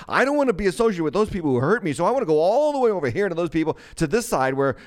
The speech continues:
where I'm sure they don't get hurt. But then what does life show you but that people are flawed no matter where you go? People are flawed no matter where you go. So my question is this, what voice do you fear in your life? Like the university voice says,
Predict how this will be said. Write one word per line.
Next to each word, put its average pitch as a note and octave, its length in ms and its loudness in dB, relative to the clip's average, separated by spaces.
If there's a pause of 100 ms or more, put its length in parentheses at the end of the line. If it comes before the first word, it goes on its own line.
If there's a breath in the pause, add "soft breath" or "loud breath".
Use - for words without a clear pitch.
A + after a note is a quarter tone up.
where C#3 140 0
I'm C3 100 0
sure C#4 240 -2
they A#3 100 2
don't E3+ 160 -4
get D#3+ 100 -2
hurt. A3 220 -6
But - 120 -10
then F#3+ 180 -2 (300 loud breath)
what B3+ 140 -8
does C#4+ 160 -12
life F3+ 220 -8
show G#3 220 -8
you D3 160 -6
but - 260 -8
that - 260 -10
people A3 460 -4
are D3+ 100 -4
flawed G3+ 440 -6
no D3+ 80 -12
matter E3 160 -14
where E3 260 -2
you G3 180 -6
go? A#3 500 -8 (720)
People A#3 240 -2
are C4+ 40 -6
flawed D#3+ 200 -4
no D#3+ 40 -6
matter D#3 140 -6
where C#3+ 160 -10
you F3+ 140 -10
go. B3 120 -2
So A#3+ 120 -8
my G3 100 0
question - 420 -6
is A#3 140 -6
this, B3+ 220 0 (340 loud breath)
what F3 300 -6
voice E3 360 -6
do - 140 -16
you F3+ 300 -10
fear F3 640 -2
in D#3+ 320 -4
your D3 260 -2
life? F3+ 340 -4 (440 loud breath)
Like C#3+ 220 -4
the D3+ 100 -6
university G3 640 -2
voice B2+ 360 -2
says, G#2 380 -4